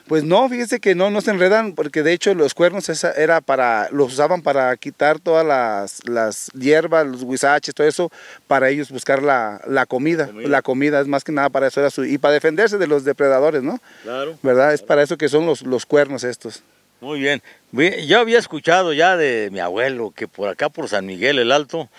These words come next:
Speaker 2: había señores ya grandes que guardaban todavía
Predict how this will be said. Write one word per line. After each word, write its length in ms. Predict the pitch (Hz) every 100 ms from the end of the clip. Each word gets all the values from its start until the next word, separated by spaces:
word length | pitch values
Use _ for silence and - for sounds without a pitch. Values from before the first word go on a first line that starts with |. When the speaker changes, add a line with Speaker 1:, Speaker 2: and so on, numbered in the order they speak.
| - -
Speaker 2:
había 300 | - 95 147
señores 380 | - 117 139 135
ya 100 | 135
grandes 600 | 127 131 135 156 147 - - - - _
que 320 | - 117 113 98 _
guardaban 640 | 117 98 98 101 170 165 127
todavía 540 | 180 156 165 180 147